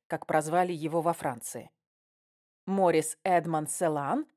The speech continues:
родился двенадцатого октября тысяча восемьсот семьдесят второго года в Анже-на-Луаре, где всегда были популярны местные, глубинные блюда, которые даже противопоставлялись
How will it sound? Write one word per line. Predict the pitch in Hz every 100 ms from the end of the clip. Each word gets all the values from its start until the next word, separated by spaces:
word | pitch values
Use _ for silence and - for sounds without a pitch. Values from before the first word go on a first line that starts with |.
| _
родился | 170 175 170 180 165 170
двенадцатого | 165 202 165 156 151 156 156
октября | - 180 170 151
тысяча | - 202 160 -
восемьсот | 151 - 175 190 160
семьдесят | - 170 156 - 151
второго | - 160 156 151
года | 139 139 165 185 - _ -
в | 165
Анже-на-Луаре, | 160 139 180 247 262 269 131 - - _ _ _ _ _
где | 165 160
всегда | 160 170 165 330
были | 269 285 285
популярны | 214 196 196 240 233 233
местные, | 208 156 - 151 143 - _ -
глубинные | 170 180 160 202 240 233 226
блюда, | 165 156 139 135 135 - _ -
которые | 160 - 160 160
даже | 156 175 175
противопоставлялись | 180 170 185 180 180 175 151 180 294 190